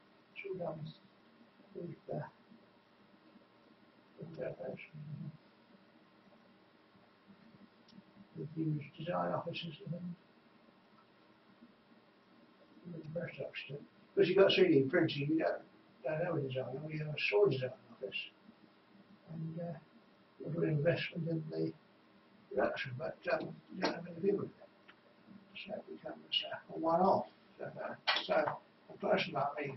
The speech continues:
could have a three D printer fitted, which is probably too expensive for me at the moment.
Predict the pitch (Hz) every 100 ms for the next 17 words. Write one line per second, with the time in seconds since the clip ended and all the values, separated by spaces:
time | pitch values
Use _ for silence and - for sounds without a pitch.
0 | - 160 147 - - - - - - -
1 | - - 160 143 127 175 180 147 143 131
2 | - - - - - - - - - -
3 | - - - 147 - - - 196 135 -
4 | - - 262 - 131 - 147 117 135 -
5 | 127 165 196